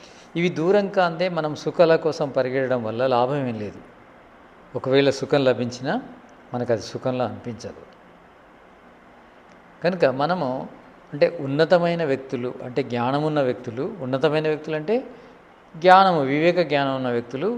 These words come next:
దుఃఖ నివృత్తి కోసం ఆలోచిస్తారు. శాస్త్రాలన్నీ కూడా దుఃఖ నివృత్తి గురించే చెప్పడం జరిగింది. వేదం కానీ స్మృతులు కానీ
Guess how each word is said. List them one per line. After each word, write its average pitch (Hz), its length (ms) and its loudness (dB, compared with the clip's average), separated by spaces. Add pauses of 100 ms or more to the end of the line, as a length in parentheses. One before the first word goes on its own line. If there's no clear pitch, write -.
(140)
దుఃఖ 139 240 -4
నివృత్తి 196 380 0
కోసం 185 260 0
ఆలోచిస్తారు. 113 640 -4 (280)
శాస్త్రాలన్నీ 143 880 4
కూడా 117 240 -4 (880)
దుఃఖ 135 220 0
నివృత్తి 190 380 2
గురించే 190 280 0
చెప్పడం 135 340 -2
జరిగింది. 113 400 -8 (1120)
వేదం 131 380 4
కానీ 120 320 -2 (600)
స్మృతులు 131 460 -4
కానీ 117 300 -2